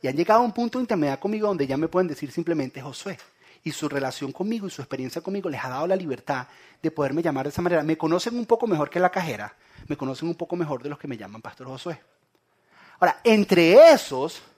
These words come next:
hay un grupo que todavía ha tenido más intimidad conmigo y más cerca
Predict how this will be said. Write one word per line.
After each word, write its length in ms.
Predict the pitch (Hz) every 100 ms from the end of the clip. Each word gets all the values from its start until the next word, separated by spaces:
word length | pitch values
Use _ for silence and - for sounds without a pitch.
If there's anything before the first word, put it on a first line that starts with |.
| _ _ -
hay 220 | - 202
un 120 | 254
grupo 440 | 247 247 - - - _ _ _ _ _ _ _ _ _ -
que 100 | -
todavía 360 | 165 170 220
ha 20 |
tenido 300 | 240 262 262
más 300 | 220 220 240
intimidad 420 | 247 262 208 170 160
conmigo 340 | 214 220 214
y 40 |
más 140 | 196 180
cerca 420 | 123 104 101